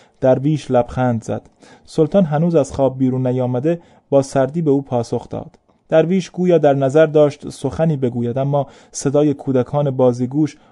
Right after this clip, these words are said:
آن اندازه بلند بود که او از سخن صرف نظر کرد. پس به دختر بزرگتر گفت: "شیرین،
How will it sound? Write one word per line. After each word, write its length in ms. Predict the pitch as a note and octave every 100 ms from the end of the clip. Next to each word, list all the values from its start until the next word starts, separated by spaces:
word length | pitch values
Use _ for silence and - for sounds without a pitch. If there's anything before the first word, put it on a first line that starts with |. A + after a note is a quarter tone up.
| _
آن 180 | - D#3+
اندازه 540 | - C#3 C3+ C3+ D3+
بلند 420 | F#3+ E3+ D#3+ D3+ D3
بود 220 | D3+ C#3
که 140 | -
او 160 | D3 D3+
از 120 | C3+
سخن 540 | - - C3+ E3 F3 E3+ _ _
صرف 380 | - - C3+ B2+
نظر 360 | B2 A#2 B2 A#2
کرد. 360 | - G#2+ - _ _ _ _ _ -
پس 180 | E3+ -
به 80 | E3
دختر 360 | D#3+ - F#3+
بزرگتر 520 | E3 D3 D3+ D3 E3
گفت: 400 | E3 E3 E3 - _
"شیرین، 500 | _ - F3+ F#3+ D3+